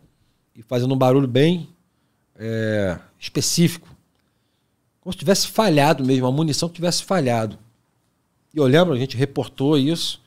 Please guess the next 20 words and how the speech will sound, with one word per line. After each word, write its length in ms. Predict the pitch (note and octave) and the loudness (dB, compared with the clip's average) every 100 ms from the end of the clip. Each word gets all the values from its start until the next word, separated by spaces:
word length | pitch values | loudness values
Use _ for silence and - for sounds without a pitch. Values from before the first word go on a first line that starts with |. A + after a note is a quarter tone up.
| _ _ _ _ _ _ _ _ _ _ | _ _ _ _ _ _ _ _ _ _
e 40 | A#2+ | -10
aí 340 | B2 C3 D3 | -4 -2 -2
avisou, 360 | D#3 E3+ C#3+ D3+ | -2 -4 -2 4
olha, 320 | D3 G2+ - _ _ _ _ _ _ _ | 4 2 -4 _ _ _ _ _ _ _
os 120 | B2+ | -12
morteiros 600 | C#3+ D#3+ G#2+ E3+ F3 F3+ - | -4 -4 -2 2 2 2 -2
caíram 380 | C3+ C#3 D#3 | -4 -2 0
aqui, 400 | C#3 - D#3+ F3+ | -2 -6 -6 -4
falharam 760 | C#3 - - C#3+ C3 C3+ D#3+ D3+ | -6 -12 -8 -4 -2 -2 -2 -4
e 40 | |
tal. 460 | - C3+ D3 E3 D#3+ _ _ _ _ _ _ _ _ _ _ | -6 -6 -4 -4 -8 _ _ _ _ _ _ _ _ _ _
E 80 | A2 | -8
aí 80 | G#2+ | -6
daqui 200 | A2+ C3 | -4 -6
a 40 | |
pouco 300 | - B2+ B2+ | -4 -6 -6
vem 140 | C#3 D3 | -6 -4
o 60 | |
retorno. 520 | D3 F#3+ C3 G#2+ G2 - | -4 -4 -2 -2 -2 -6
Não, 380 | D3 B2 C3+ | 0 2 2